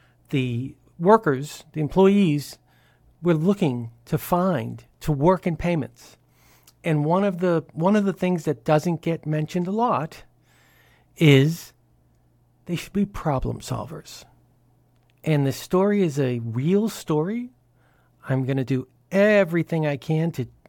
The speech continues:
not use one real name in this story, but it is a real story, and it's, it's really, really interesting. If you're a payments professional and you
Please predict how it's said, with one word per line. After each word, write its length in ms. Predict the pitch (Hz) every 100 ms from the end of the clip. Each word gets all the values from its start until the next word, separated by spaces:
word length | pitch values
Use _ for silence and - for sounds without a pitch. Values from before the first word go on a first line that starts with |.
| _
not 400 | 156 151 160 151
use 340 | 131 147 139 123
one 320 | 131 175 196
real 220 | 185 185
name 480 | 180 170 175 190 196 _ _ -
in 260 | 160 175
this 160 | 196 202
story, 520 | - - 196 226 247 - _ _ _ _ _ _ _ -
but 220 | 151 139 - _ _ _
it 160 | - 170
is 140 | 220
a 60 | 240
real 200 | 220 226
story, 460 | - - 202 190 151
and 100 | 127
it's, 300 | - - - -
it's 220 | 165 - -
really, 640 | 170 208 208 202 180 160
really 400 | 143 151 147 139
interesting. 720 | 135 131 120 113 - 113 113
If 180 | 117 -
you're 260 | 165 196
a 100 | 190
payments 540 | 170 - 160 170 175 -
professional 800 | - 156 165 156 175 180 196 196 _ _ _ _ -
and 240 | 143 135
you 300 | 143 160 175